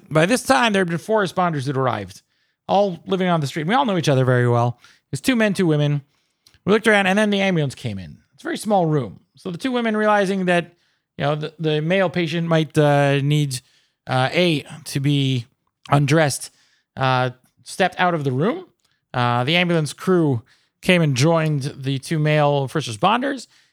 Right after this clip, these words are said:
And, uh, we did a once over, took the vital signs, made sure everything checked out. He was stable. And we decided we were gonna transport. Uh, and we had to get him down the stairs,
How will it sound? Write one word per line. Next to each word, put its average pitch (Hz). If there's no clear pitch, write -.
And, 190
uh, 139
we 156
did 170
a 156
once 170
over, 208
took 165
the 151
vital 196
signs, 175
made 156
sure 170
everything 151
checked 143
out. 196
He 135
was 127
stable. 214
And 180
we 180
decided 170
we 160
were 156
gonna 143
transport. 226
Uh, 139
and 170
we 185
had 196
to 196
get 214
him 214
down 226
the 226
stairs, -